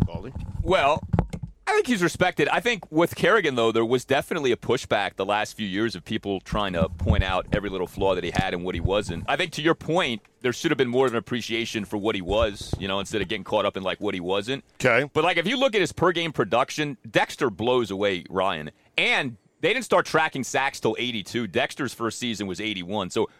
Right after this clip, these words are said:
Speaker 1: Mm.
Speaker 2: we have <laughs> no idea what Dexter's sack total actually should
Speaker 3: Okay.
Speaker 2: be. It should be a lot higher than what it
Speaker 3: Another
Speaker 2: ended up
Speaker 3: knock was Kerrigan was not good against the run. Well, neither was Dexter.
Speaker 1: Oh, no.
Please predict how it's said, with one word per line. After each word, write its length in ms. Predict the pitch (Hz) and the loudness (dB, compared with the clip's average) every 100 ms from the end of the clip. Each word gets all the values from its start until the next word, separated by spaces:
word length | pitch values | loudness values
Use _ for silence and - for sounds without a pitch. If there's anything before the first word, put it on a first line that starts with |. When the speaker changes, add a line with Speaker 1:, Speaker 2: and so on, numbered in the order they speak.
| 85 | -16
Speaker 1:
Mm. 140 | 85 | -10
Speaker 2:
we 140 | 147 269 | -2 0
have 220 | 202 131 | 0 0
<laughs> 180 | 165 - | 0 2
no 80 | 320 | 2
idea 400 | 156 143 131 101 | 2 0 2 2
what 240 | 117 107 | 2 2
Dexter's 580 | 143 147 - 120 98 - | 0 -2 -2 -2 -4 -10
sack 340 | - 135 120 - | -6 -4 -2 -2
total 300 | 110 90 92 | 0 0 -2
actually 480 | 104 - 98 87 80 | -4 -4 -8 -8 -2
should 140 | - | 2
Speaker 3:
Okay. 140 | 101 107 | 2 2
Speaker 2:
be. 60 | |
It 60 | 87 | -2
should 140 | 160 | -4
be 60 | 147 | -2
a 60 | 107 | 0
lot 280 | 120 120 - | 2 0 0
higher 300 | 120 110 98 | 0 2 0
than 180 | 85 85 | -2 -6
what 140 | 87 | -6
it 140 | 82 113 | -6 0
Speaker 3:
Another 240 | 127 170 | 2 4
Speaker 2:
ended 120 | 175 | 4
up 40 | 165 | 4
Speaker 3:
knock 140 | 156 | 4
was 140 | 147 131 | 2 2
Kerrigan 380 | 143 135 131 131 | 4 4 4 2
was 100 | 107 | 2
not 160 | 120 | 2
good 160 | - 123 | 4 4
against 320 | 120 117 - | 4 2 2
the 80 | 117 | 2
run. 340 | 151 196 76 | 4 4 2
Well, 140 | 82 117 | 0 2
neither 320 | 107 82 92 | 2 2 2
was 200 | 120 120 | 0 4
Dexter. 440 | 180 - - - - | 2 2 -4 -10 -4
Speaker 1:
Oh, 120 | 131 | -2
no. 200 | 131 92 | -2 -4